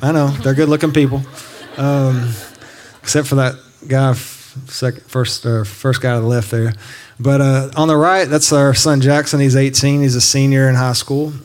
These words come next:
And then on the left is our little blue-eyed princess, Kara, and she is fourteen. And she is a freshman in high school,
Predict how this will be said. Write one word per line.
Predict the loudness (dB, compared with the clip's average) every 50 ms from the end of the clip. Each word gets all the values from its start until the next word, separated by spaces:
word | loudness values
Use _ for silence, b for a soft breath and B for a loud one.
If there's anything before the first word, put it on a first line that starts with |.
| -18 _ -8 -2
And | 0 2
then | 2
on | 2 2 2 2
the | 2
left | 2 2 2 2 0 -2 -6 -6 -2
is | 0 2 2 2 2 0 -2 -4 B B B B B B
our | 0 2
little | 2 2 2 2
blue-eyed | 2 2 4 4 2 0 0
princess, | 0 -2 -2 0 0 0 0 0 0 0
Kara, | -2 -2 -2 0 2 2 2 2
and | 0 0 0
she | 0 0 0 0
is | 0 0
fourteen. | -2 0 0 0 0 2 0 2 2 2 2 0 0 -2 -6 -10 B B B B B B B B B -2
And | 0 2 2 2 0 0
she | -2 0 0 2
is | 2 0
a | -2 -4
freshman | -4 -2 -2 0 0 0 -2 -2 -2 -4 -4 -4 -8 -10 -12 -18 B B B B B B B
in | -2 0
high | 0 0 0
school, | 0 -2 -2 -2 -2 0 -2 -2